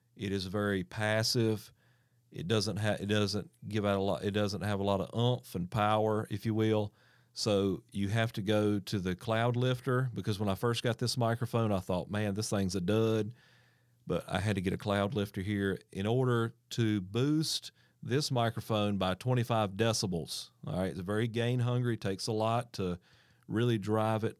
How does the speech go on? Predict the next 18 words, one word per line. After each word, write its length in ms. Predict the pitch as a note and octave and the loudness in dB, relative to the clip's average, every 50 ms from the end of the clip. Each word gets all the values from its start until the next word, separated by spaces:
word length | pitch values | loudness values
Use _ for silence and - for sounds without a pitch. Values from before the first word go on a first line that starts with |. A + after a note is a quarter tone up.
| _ _ - | _ _ -8
home 460 | - G#2 G#2+ A2 A2+ A2 A2 G#2+ G2+ | -4 0 2 2 2 2 2 0 0
and 120 | F#2 F#2 | -2 -2
so 200 | - A2 G#2+ G#2 | 0 0 0 0
forth. 340 | G2 - G#2+ G#2 G#2 G2+ F#2 | 0 -2 -2 -2 -2 -2 -2
So 140 | - - F#2+ | -4 -4 -4
you 80 | F#2+ F#2+ | -2 0
gotta 160 | G#2+ G2+ G2 | 0 0 0
have 160 | G#2 G2 F#2 | 0 -2 -2
a 40 | F2+ | 0
cloud 300 | - A2+ G#2+ G#2 G#2+ A2 | 0 2 2 2 2 2
lifter. 400 | A2+ A2 G#2 - A2 G#2 F#2+ - - - - - - _ _ _ _ _ _ _ _ - | 2 2 2 0 -2 -4 -4 -4 -10 -20 -20 -20 -20 _ _ _ _ _ _ _ _ -6
Again, 640 | - G2+ G2+ G#2+ C#3 E3 F3+ E3+ D3 B2+ B2 B2 A#2+ - | -4 -2 0 0 2 2 4 4 4 4 2 0 0 -2
if 160 | - G2+ G2 | -4 -2 0
you 100 | B2+ C#3+ | 2 2
go 160 | D3 D3 C3+ B2+ | 2 2 2 2
with 180 | B2 A2+ A2+ | 2 2 0
the 120 | - A2 - | -2 -2 0
old, 380 | B2 B2+ C3+ C#3 C3 B2 A#2 | 2 2 2 2 2 0 -2